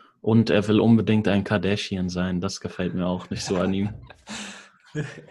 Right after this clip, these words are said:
Speaker 2: Ja,
Speaker 1: Aber
Speaker 2: äh,
Speaker 1: ja,
Speaker 2: it-
Speaker 1: ist ein, ist ein ordentlicher Spieler für neun Millionen, wie du gesagt hast.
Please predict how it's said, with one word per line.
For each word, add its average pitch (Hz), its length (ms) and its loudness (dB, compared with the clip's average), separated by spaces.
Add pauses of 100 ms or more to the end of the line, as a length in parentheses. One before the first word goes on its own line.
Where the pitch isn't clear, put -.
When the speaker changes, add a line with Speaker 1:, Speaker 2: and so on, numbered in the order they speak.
(600)
Speaker 2:
Ja, 120 440 -2 (360)
Speaker 1:
Aber 139 240 6
Speaker 2:
äh, 127 60 6
Speaker 1:
ja, 131 140 8
Speaker 2:
it- 139 60 8
Speaker 1:
ist 139 180 2
ein, 127 480 8
ist 127 240 -2
ein 120 260 0
ordentlicher 113 640 -4
Spieler 110 400 -6
für 107 340 -4
neun 110 300 -2
Millionen, 104 400 -4
wie 104 60 -6
du 98 120 -8
gesagt 101 400 -6
hast. - 360 -12